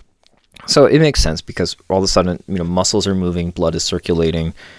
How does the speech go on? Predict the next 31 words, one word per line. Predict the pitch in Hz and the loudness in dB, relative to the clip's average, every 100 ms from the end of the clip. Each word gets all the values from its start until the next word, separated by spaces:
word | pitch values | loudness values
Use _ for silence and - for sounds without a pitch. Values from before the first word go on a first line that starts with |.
| - - _ | -20 -20 _
the, | - 85 76 73 69 - | -4 0 2 2 0 -4
um, | - - - - | -6 -6 -6 -4
the | 87 | -2
veins | 87 90 87 87 82 | 0 2 0 -2 -4
are | - | -6
constricting. | - 90 - - 90 95 85 82 85 _ _ _ _ _ _ _ _ _ _ - | -8 -6 -4 -4 -4 -2 -2 -2 -6 _ _ _ _ _ _ _ _ _ _ -2
And | 95 92 95 92 | 0 2 2 0
if | 107 127 | -2 0
you | |
think | 127 160 151 | 4 4 4
about | 123 117 | 4 4
the | 110 | 2
human | - 127 104 | 0 2 2
system | - 135 131 - 85 80 - - - _ | 2 4 4 2 0 -2 -8 -20 -20 _
as | 107 98 | -2 0
a | 90 | 2
holistic | - 101 117 - 95 | 2 4 2 2 -2
system, | - 104 - 85 76 76 - - - - _ _ _ _ - | 0 0 0 -4 -4 -2 0 -2 -8 -18 _ _ _ _ -8
if | 104 - | -8 -2
you | 113 127 | 2 2
are | 120 107 104 101 95 90 - _ _ _ _ - _ _ - | 2 0 2 2 0 -4 -16 _ _ _ _ -20 _ _ -10
experiencing | 98 - 117 113 104 | -2 0 2 2 2
a | 92 | 0
deadness | 78 76 82 95 - | 2 4 4 2 0
and | 85 | 0
stagnancy | - 80 80 87 85 92 | 0 2 0 -2 -4 -2
in | |
your | 85 78 | -2 -4
life, | 78 78 85 - | -2 -2 -2 -6
just | - - - | -10 -8 -6
generally, | 156 82 76 85 | -4 -4 -4 -4